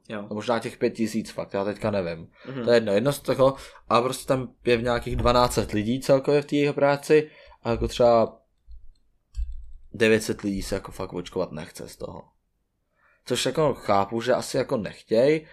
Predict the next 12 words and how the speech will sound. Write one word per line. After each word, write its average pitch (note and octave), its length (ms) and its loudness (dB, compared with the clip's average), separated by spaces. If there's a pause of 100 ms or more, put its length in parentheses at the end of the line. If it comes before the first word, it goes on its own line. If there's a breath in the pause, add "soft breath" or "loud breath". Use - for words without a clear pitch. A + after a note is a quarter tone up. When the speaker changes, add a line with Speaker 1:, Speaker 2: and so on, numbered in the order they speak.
(160 loud breath)
Speaker 2:
ale B2 220 4
nechápu B2+ 440 2
to, C3 420 4
nebo C3+ 200 6
chápu, B2+ 340 2
že B2+ 120 -4
se - 160 -2
bojej G#2 680 2 (1500)
se - 180 -4
nechat A2 300 0
očkovat, G#2+ 680 -2 (1000)
pač - 420 2